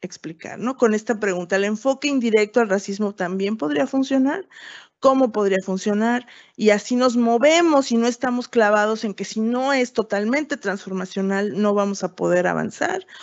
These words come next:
o, y no vamos a hacer nada más una campaña de pósters, ¿no? Que también se puede. Entonces, les voy a da-, empezar con, les voy a dar cuatro ejemplos, uno de cada uno de los países.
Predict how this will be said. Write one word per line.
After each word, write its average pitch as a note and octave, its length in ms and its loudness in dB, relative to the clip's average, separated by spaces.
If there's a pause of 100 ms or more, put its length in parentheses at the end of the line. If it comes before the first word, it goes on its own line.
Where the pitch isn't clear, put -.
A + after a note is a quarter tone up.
(680)
o, A#3 340 6
y A3 140 4
no A3+ 140 6
vamos A3+ 260 4
a - 20 -2
hacer G3+ 140 -2
nada G3 200 -2
más F#3+ 280 -6
una G3+ 220 -6
campaña F3 500 -8
de D#3+ 80 -10
pósters, - 500 -20 (160)
¿no? F#4 240 -12 (1080)
Que F#3 100 -6
también D#3 280 -6
se - 120 -18
puede. - 200 -20 (420)
Entonces, D#4+ 260 0
les D4 40 -8
voy F#4+ 100 4
a A4+ 40 6
da-, A#4 260 4
empezar D4+ 400 0
con, D#4 240 0
les C4+ 140 2
voy E4 100 4
a F#4 60 6
dar F#4+ 180 2
cuatro D4+ 320 0
ejemplos, C4+ 580 -4
uno A#3+ 260 4
de A#3+ 140 4
cada A#3+ 260 4
uno A#3+ 200 2
de A#3 60 2
los G3 180 0
países. - 720 -4